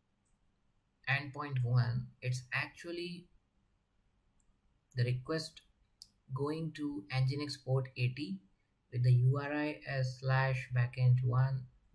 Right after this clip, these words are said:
and one, and then proxy pass directive is transferring that request, or you can say proxying that request to the application server, that's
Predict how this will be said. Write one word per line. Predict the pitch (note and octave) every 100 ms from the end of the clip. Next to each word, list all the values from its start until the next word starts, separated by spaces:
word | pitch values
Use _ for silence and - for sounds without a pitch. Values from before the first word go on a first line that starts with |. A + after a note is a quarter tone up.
| - _ _
and | C3 C3 B2+ A#2
one, | A#2 B2+ - - - _ _ _ -
and | B2+ B2 B2
then | D#3 E3 E3+ - -
proxy | D3 D3 E3
pass | D3+ D3 C#3+ C3
directive | B2 C3 B2+ C#3+ C#3 C3 -
is | C3 B2+ B2+
transferring | C3 C3 C3+ - C#3 C3+ B2+
that | C3 C3
request, | B2+ B2+ B2 B2 B2+ -
or | B2
you | B2+
can | B2+
say | B2 B2 B2+
proxying | B2+ B2+ B2+ D3+ D#3
that | C#3 B2+ B2
request | B2 B2 B2 -
to | B2
the | B2
application | B2 C3 B2+ C3 C3 C#3 - _ _ _ _ _ _ _ _ _
server, | - B2 A#2 B2 B2+
that's | B2+ B2+ -